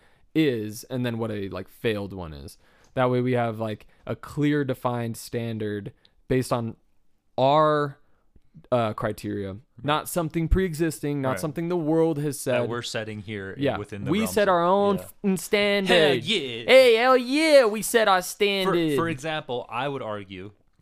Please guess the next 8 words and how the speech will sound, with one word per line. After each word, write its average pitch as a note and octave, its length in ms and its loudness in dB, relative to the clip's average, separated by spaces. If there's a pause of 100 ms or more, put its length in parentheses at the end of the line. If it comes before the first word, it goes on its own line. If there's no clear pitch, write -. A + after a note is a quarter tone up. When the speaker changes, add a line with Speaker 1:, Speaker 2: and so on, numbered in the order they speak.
(240)
Speaker 2:
that F#2 400 -10 (760)
the A#2+ 240 -8
new A2 240 -6
National G2 480 -10
album F2 380 -12 (360)
was G#2 200 -10
a F2+ 40 -8
flop. - 320 -18